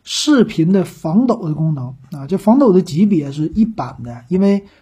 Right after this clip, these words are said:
它在硬件机没有这个视频防抖。还支持呢叫电影模式啊，帮你拍出来大片儿，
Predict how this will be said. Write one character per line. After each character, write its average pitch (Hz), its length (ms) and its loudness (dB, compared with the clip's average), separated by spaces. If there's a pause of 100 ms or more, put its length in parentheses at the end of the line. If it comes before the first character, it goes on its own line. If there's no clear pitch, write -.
它 208 100 0
在 208 120 6
硬 226 280 6
件 170 240 2
机 135 280 -8
没 147 180 -6
有 170 180 -4
这 143 120 -12
个 127 100 -10
视 143 160 -10
频 131 140 -8
防 120 200 -12
抖。 127 160 -12 (600)
还 220 140 2
支 233 240 2
持 165 260 0
呢 170 220 0
叫 156 560 -2
电 233 320 4
影 160 180 -4
模 143 220 -8
式 208 360 -2 (120)
啊， 135 140 -12
帮 170 240 -2
你 156 40 -2
拍 165 220 -4
出 165 100 -8
来 170 140 -2
大 175 160 -2
片 190 240 0
儿， 190 120 -4